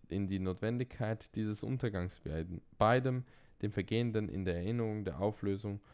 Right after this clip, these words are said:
und dem Neuen, das dem Vergangenen folgen soll, ihr eigentliches Bestehen gibt und dass darin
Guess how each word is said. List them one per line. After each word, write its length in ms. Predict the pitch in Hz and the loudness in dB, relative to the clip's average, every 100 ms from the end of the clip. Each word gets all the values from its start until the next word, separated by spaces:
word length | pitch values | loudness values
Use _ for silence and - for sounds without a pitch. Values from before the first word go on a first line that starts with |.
| - - | -18 -2
und 360 | 147 135 - | 0 0 -2
dem 200 | 92 92 | 0 2
Neuen, 400 | 101 120 117 117 - - - | 4 4 2 0 -6 -18 -10
das 180 | - - | -10 0
dem 160 | 101 | 0
Vergangenen 520 | - 90 101 107 95 85 | 2 0 0 0 0 -2
folgen 380 | 107 117 110 | 2 2 2
soll, 320 | 104 98 98 101 - - | 0 0 0 -2 -8 -2
ihr 220 | 127 - | 0 2
eigentliches 560 | 107 110 110 101 107 - | 2 0 -2 -2 -4 -4
Bestehen 520 | 117 - 104 92 82 | -4 0 2 2 0
gibt 360 | - - - - - - - | -8 -12 -18 -20 -20 -20 -14
und 220 | - 101 98 | -6 2 2
dass 240 | 98 - | 2 0
darin 680 | 101 110 113 95 80 78 - | 4 4 4 2 -2 -4 -10